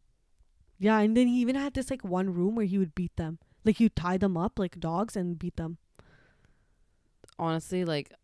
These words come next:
Speaker 2: I, I don't even think I can watch it, man. I think I would be too traumatized. I will
Speaker 1: I
Speaker 2: watch
Speaker 1: think you
Speaker 2: it.
Speaker 1: should watch it.
Speaker 2: I think
Speaker 1: Yeah,
Speaker 2: I should
Speaker 1: do it.
Speaker 2: watch it.
Speaker 1: <clears throat>
Speaker 2: I know it's
Speaker 1: Yeah.
Speaker 2: gonna be hard to watch, but it's something that needs to be watched by everyone, right?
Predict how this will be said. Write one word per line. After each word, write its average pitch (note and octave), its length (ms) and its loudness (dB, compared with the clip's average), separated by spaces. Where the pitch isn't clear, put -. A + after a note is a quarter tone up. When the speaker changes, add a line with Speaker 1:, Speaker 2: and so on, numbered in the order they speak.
Speaker 2:
I, D#3+ 300 2
I F3 80 0
don't F3+ 100 4
even F#3 100 4
think F#3 140 2
I - 40 -2
can D3+ 80 -4
watch C3+ 260 -2
it, B2 80 -4
man. G#2+ 260 -2
I E3 60 4
think F3 220 2
I D3 380 6
would D3+ 300 -4
be D3 120 2
too - 160 0
traumatized. C#3 640 0
I E3+ 100 4
will G#3+ 140 8
Speaker 1:
I D4 60 12
Speaker 2:
watch E4+ 180 10
Speaker 1:
think G#4 80 10
you G#4+ 60 12
Speaker 2:
it. - 80 6
Speaker 1:
should B3+ 160 8
watch G#3+ 320 4
it. F3 200 -2
Speaker 2:
I G3 80 8
think A3+ 120 10
Speaker 1:
Yeah, C4 60 12
Speaker 2:
I - 20 12
should E3+ 300 8
Speaker 1:
do F3 80 10
it. F3+ 40 12
Speaker 2:
watch G3 240 8
it. C#4+ 260 10
Speaker 1:
<clears throat> - 140 -20
Speaker 2:
I - 640 -2
know F#3 100 12
it's G3+ 80 8
Speaker 1:
Yeah. - 20 0
Speaker 2:
gonna G#3 80 2
be G3+ 60 8
hard D#3 260 8
to - 80 2
watch, G#3+ 360 6
but E3+ 120 4
it's D3 120 0
something D#3+ 220 2
that D3+ 120 4
needs C#3+ 240 0
to - 40 -4
be C#3+ 100 4
watched B2+ 380 2
by - 100 -2
everyone, C3+ 420 -4
right? C#3 260 -4